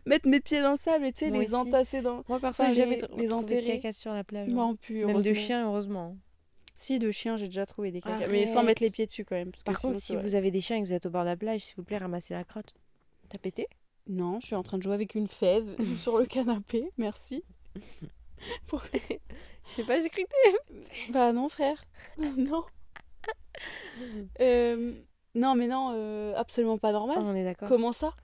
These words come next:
Speaker 2: Au pire, tu fais faire pipi, va dans l'eau, mais, euh,
Speaker 1: Ouah, tout le monde fait pipi dans la mer.
Speaker 2: qui ne fait pas
Speaker 1: À,
Speaker 2: pipi
Speaker 1: à
Speaker 2: dans
Speaker 1: ceux
Speaker 2: la
Speaker 1: qui
Speaker 2: mer ?
Speaker 1: disent : « Oh non, c'est pas vrai. » Arrêtez. Arrêtez.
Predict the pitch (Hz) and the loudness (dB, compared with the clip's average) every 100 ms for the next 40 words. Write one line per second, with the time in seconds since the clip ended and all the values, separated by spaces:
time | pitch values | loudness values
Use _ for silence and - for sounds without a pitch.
0 | - - 247 190 165 202 208 - 202 - | -4 0 2 2 -2 -2 -4 -6 -12 -4
1 | 202 185 180 185 233 196 175 170 165 165 | 2 4 4 0 0 0 -2 -2 -4 -4
2 | 233 208 - 220 226 214 196 - 196 196 | 0 0 0 0 2 0 -4 -8 -2 2
3 | 190 180 175 175 - 208 196 190 - - | 2 2 0 -4 -8 -8 0 2 4 6
4 | 233 262 262 285 294 294 320 359 427 381 | 6 6 2 4 4 4 6 8 8 8
5 | 453 403 320 294 294 285 - 170 185 180 | 8 6 8 8 8 6 6 4 4 4
6 | - - - _ _ - 240 226 - | 0 -10 -12 _ _ 10 10 8 2